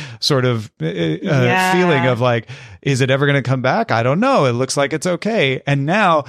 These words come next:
Speaker 1: it's almost easier to deal with, like, "Oh, inflation's back. My old friend, I remember you." Like, "Oh, potential nuclear war between Russia and the United States.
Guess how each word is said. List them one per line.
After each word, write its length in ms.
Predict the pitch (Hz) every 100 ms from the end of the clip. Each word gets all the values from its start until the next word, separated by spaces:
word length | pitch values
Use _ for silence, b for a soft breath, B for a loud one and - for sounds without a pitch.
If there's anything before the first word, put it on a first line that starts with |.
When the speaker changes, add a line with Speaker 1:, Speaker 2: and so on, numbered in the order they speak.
| B B B _ -
Speaker 1:
it's 180 | 175
almost 300 | 202 190 165 -
easier 460 | 180 220 185 170
to 80 | 139
deal 260 | 117 202 190
with, 200 | 147 131
like, 200 | 139 131 -
"Oh, 220 | 285 240
inflation's 600 | 180 - 175 147 147 107
back. 360 | 120 120 107 135
My 180 | 143
old 200 | 180 175
friend, 480 | 151 - 151 120 113
I 80 | 135
remember 560 | 165 139 135 120 160 135
you." 480 | 123 123 151 175 151 151 147
Like, 260 | 143 151 -
"Oh, 380 | 277 247 196 139 156
potential 420 | - - 190 180 175
nuclear 420 | 185 190 190 185
war 280 | 190 160 120
between 420 | 117 160 165 165
Russia 300 | 170 175 180
and 100 | 165
the 60 |
United 360 | 180 185 185 175
States. 460 | - 208 165 -